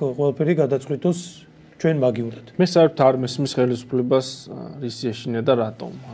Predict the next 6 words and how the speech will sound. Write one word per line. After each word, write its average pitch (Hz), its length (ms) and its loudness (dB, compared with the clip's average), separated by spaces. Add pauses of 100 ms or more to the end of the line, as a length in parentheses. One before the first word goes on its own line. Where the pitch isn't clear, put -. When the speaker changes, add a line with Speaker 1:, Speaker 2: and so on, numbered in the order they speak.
Speaker 2:
როგორ 143 340 4
შეიძლება 127 680 2 (640)
იმ 156 180 0
ადამიანების 160 640 2
გეშინოდეს, 131 640 -2
ვინც 127 280 -4